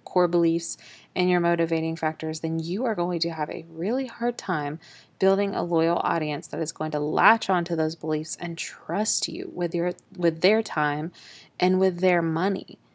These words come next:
People don't buy what you do, they buy why you do it. Says Simon Sinek. <laughs> About three years ago, I was scrolling through Facebook on my phone,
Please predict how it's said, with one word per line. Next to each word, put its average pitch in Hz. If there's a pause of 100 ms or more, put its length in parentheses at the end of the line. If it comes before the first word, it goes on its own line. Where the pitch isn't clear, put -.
(500)
People 240 (100)
don't 180
buy 156
what 170
you 208
do, 165
they 165
buy 151
why 147
you 151
do 214
it. - (920)
Says 139
Simon 135
Sinek. - (460)
<laughs> -
About 196 (460)
three 269
years 165
ago, 151
I 180
was 175
scrolling 220
through 180
Facebook - (460)
on 156
my 185
phone, 160